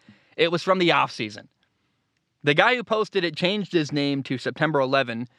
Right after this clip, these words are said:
and posted it at four twenty P M after the Bears forty-niners game. Basically, somebody sabotaged Trey Lance and tried to make it look like he was out after the game. Um, I,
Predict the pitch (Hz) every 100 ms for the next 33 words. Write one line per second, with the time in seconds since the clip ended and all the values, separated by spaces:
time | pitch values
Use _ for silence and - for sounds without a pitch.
0 | _ _ _ _ - 139 170 190 165 175
1 | 151 - 147 - 180 196 175 165 160 -
2 | 160 147 143 135 135 139 131 120 131 127
3 | 123 123 - _ 131 127 127 160 156 131
4 | 135 127 120 120 _ _ _ _ _ _
5 | _ - 277 320 311 240 196 226 208 185
6 | 160 175 165 165 147 139 127 - 143 131
7 | 131 127 135 139 131 127 123 143 139 123
8 | 135 127 127 123 123 113 117 117 117 110
9 | 110 - _ _ _ _ - 135 139 131
10 | 127 - _ 139